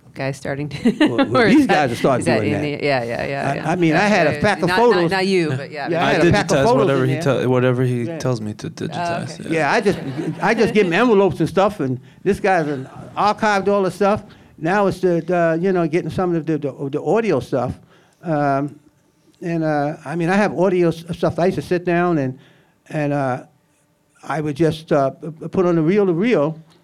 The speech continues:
Speaker 2: and th-, those things I cherish. You guys haven't heard. When I was in the sixties, getting techniques and stuff together, you know, uh, that's more important than people say, "Well, why don't you write a book?"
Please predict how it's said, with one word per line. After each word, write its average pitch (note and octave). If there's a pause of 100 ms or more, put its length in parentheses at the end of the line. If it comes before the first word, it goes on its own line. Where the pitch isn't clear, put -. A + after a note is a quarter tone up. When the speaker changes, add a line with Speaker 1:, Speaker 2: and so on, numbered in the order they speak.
(320)
Speaker 2:
and D#3
th-, D#3+
those A3+
things E3+
I D3
cherish. C#3+
You D3+
guys C#3+
haven't C#3
heard. C#3 (280)
When C3+
I D#3
was D#3+
in E3
the D3
sixties, E3
getting D3
techniques F3
and D3
stuff C#3
together, A2+ (460)
you C3
know, A#2+ (680)
uh, D3
that's E3+
more F3
important D#3
than D3
people F3+
say, E3
"Well, D#3+
why F#3
don't G#3
you F#3+
write F3+
a D#3+
book?" E3